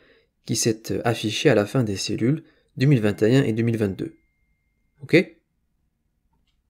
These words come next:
Nous allons refaire, euh, la même opération pour les autres années, mais avec un P cette fois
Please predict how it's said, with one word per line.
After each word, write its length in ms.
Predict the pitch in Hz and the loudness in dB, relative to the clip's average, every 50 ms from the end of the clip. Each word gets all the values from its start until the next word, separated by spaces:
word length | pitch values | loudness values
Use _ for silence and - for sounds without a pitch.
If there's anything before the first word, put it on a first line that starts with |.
| _ _ _ _ _ _ - | _ _ _ _ _ _ 2
Nous 200 | 143 165 156 175 | 2 4 4 6
allons 180 | 185 175 151 | 4 6 6
refaire, 480 | 143 147 147 - - 131 131 127 113 107 | 6 4 4 4 2 2 4 2 2 -2
euh, 160 | 98 92 - - 135 | -4 -6 -8 -8 -6
la 240 | 139 113 104 104 | -2 -2 -2 0
même 200 | 104 123 160 165 | 2 2 4 4
opération 560 | 165 156 - 131 117 123 120 - - 127 120 113 | 4 4 2 2 2 2 0 0 -2 -2 -4 -2
pour 200 | - 110 98 101 | -2 -2 0 0
les 160 | 101 101 120 | 0 0 0
autres 320 | - - - - 110 104 | -2 -2 -2 -2 0 0
années, 240 | 104 104 120 147 165 | 0 2 2 2 2
mais 140 | 165 151 135 | 2 2 2
avec 320 | 123 120 135 135 - - | 2 2 0 -2 -2 -2
un 120 | 110 120 120 | -2 -2 -2
P 280 | - - _ - 202 202 | -2 -4 _ 2 4 4
cette 220 | - 143 123 - | 4 2 -2 -2
fois 400 | - - 135 139 175 208 - | -2 -2 0 0 0 -2 -8